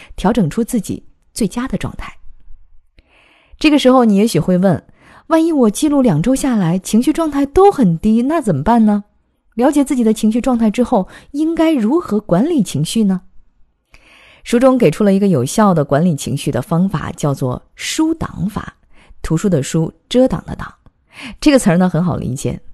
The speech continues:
你可以想象一个杂乱的办公桌上，成堆地摆放着各种文件。这时呢，你用一个疏档把这些文件和当下的任务隔开，这就会减轻你所承受的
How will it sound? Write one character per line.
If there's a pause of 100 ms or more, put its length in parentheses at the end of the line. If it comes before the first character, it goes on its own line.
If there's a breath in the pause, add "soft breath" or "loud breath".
(320 soft breath)
你
可
以
想
象 (260 soft breath)
一
个
杂
乱
的
办
公
桌
上， (140)
成
堆
地
摆
放
着
各
种
文
件。 (580 loud breath)
这
时
呢， (220 loud breath)
你
用
一
个
疏
档 (220)
把
这
些
文
件
和
当
下
的
任
务
隔
开， (520 soft breath)
这
就
会
减
轻
你
所
承
受
的